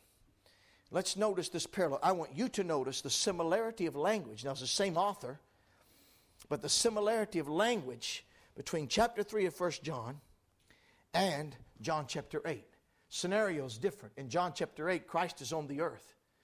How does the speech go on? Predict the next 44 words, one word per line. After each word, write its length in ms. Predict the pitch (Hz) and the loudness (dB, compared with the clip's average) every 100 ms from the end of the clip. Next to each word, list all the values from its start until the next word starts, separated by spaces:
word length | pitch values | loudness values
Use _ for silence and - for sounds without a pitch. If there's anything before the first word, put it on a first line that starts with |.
| _ _ _ - | _ _ _ -12
and 100 | 127 | -6
the 80 | 131 | -2
words 360 | 123 156 120 | 0 -2 -2
are 60 | 123 | -8
his. 500 | - 143 - - - | -6 -8 -8 -12 -10
John's 320 | 135 151 127 | -6 -6 -6
just 240 | 110 127 - | -8 -10 -10
recording 480 | 113 - 160 113 107 | -12 -6 -6 -6 -12
what 140 | - | -14
Christ 380 | - 151 131 - | -10 -8 -10 -14
has 120 | 107 | -18
done. 160 | - - - _ _ _ _ - | -18 -20 -20 _ _ _ _ -8
Now, 540 | 131 226 165 123 151 - - - - | 0 2 2 -2 -6 -12 -20 -18 -2
Christ 320 | 190 190 147 | 0 0 -4
is 60 | |
at 100 | 151 | -4
the 80 | 147 | -2
right 200 | 139 131 | 0 -2
hand 200 | 123 120 | -2 -6
of 60 | 113 | -6
the 60 | |
Father, 400 | 107 107 107 135 143 | -6 -6 -4 -6 -6
and 160 | 135 113 | -8 -4
John 380 | 185 214 151 | -2 -2 -4
himself 500 | 113 123 - - 214 | -8 -10 -6 -6 -6
is 80 | 123 | -10
sending 300 | - 127 123 | -8 -8 -8
a 40 | 120 | -8
message. 440 | 120 117 127 - | -10 -12 -14 -4
Why? 200 | 143 104 - - - - - - | -2 -4 -10 -20 -20 -20 -14 -10
Because 280 | 139 156 127 | -4 -2 0
there 140 | 143 | -2
has 200 | 139 117 | -2 -6
risen 480 | 113 147 208 226 220 | -4 -2 0 -2 -2
up 180 | 196 196 | -4 -4
in 100 | 196 | -8
Christendom 580 | - 190 - - 196 208 - - | -10 -10 -10 -12 -18 -20 -18 -12
a 100 | 120 107 | -10 -6
mindset 760 | 120 196 202 120 - - - - _ _ _ _ - | -4 -2 -2 -4 -10 -10 -18 -20 _ _ _ _ -12
that 160 | 120 | -10
says 340 | - 160 123 117 | -4 -4 -4 -6
you 60 | |
can 320 | 120 131 123 131 | -10 -8 -6 -2
live 320 | 190 202 | -2 -2